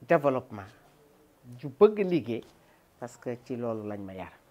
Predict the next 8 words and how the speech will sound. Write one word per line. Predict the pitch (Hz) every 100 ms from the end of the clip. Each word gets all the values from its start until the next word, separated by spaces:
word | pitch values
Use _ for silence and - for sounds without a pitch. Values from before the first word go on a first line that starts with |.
| _ _ _ _ _ -
Waaw, | 233 359
man | 294 269 262
nag | 254
sama, | 262 247 233 214 196 175
sama | 196 185
profession | 180 175 170 156 - 143 131 131
commerce | - 143 123 -
la. | 107